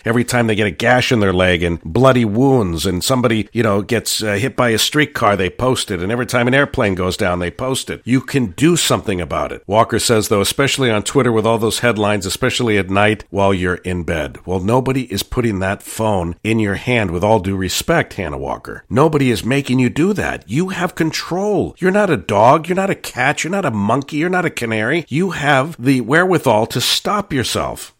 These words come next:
The Counseling and Wellness Center of Pittsburgh told K D K A that the pandemic has logged more people online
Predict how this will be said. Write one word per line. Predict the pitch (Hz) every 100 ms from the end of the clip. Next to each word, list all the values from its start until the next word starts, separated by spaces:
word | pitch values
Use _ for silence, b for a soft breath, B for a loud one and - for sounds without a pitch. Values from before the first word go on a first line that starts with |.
| -
The |
Counseling | 95 143 151 143 151 131
and | 117
Wellness | 120 127 120
Center | - 110 107
of | -
Pittsburgh | 127 - - 101 - -
told | - 123 107 -
K | - 123
D | 104 107
K | - 110 101 85 104
A |
that | 107 101
the |
pandemic | - 104 95 117 120
has | 107 95
logged | 101 104 107 90
more | 95 123
people | 123 127 113 107
online | 98 95 98 98